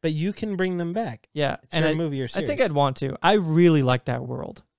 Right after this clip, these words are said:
Speaker 1: That is a cool
Speaker 2: I
Speaker 1: San
Speaker 2: really like
Speaker 1: Francisco.
Speaker 2: that. Yeah. I, yeah, they did do it, actually. I'm almost, I'm almost a hundred percent sure.
Speaker 1: Yeah.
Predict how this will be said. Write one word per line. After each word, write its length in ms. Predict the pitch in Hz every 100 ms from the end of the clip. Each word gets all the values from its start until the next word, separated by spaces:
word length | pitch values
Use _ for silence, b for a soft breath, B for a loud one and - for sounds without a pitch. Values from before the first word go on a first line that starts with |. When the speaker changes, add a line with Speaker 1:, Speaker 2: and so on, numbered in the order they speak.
| _
Speaker 1:
That 120 | 175
is 100 | 165
a 60 | 131
cool 240 | - 113 107
Speaker 2:
I 140 | 139
Speaker 1:
San 200 | 139 147
Speaker 2:
really 180 | 156 151
like 160 | 135 131
Speaker 1:
Francisco. 420 | 127 135 143 135
Speaker 2:
that. 20 |
Yeah. 360 | 143 135 123 - - _ _ _ _
I, 200 | 139 139 - _
yeah, 180 | 151 127
they 100 | 127
did 200 | 123 117
do 140 | 127
it, 80 | -
actually. 400 | - - - 151 _ _ _ _ _ _ _ _
I'm 160 | 139 127
almost, 380 | 123 123 - - _ _
I'm 100 | 139
almost 280 | 127 123 127
a 20 |
hundred 140 | 147 156
percent 260 | 139 -
sure. 120 | - 143
Speaker 1:
Yeah. 240 | 127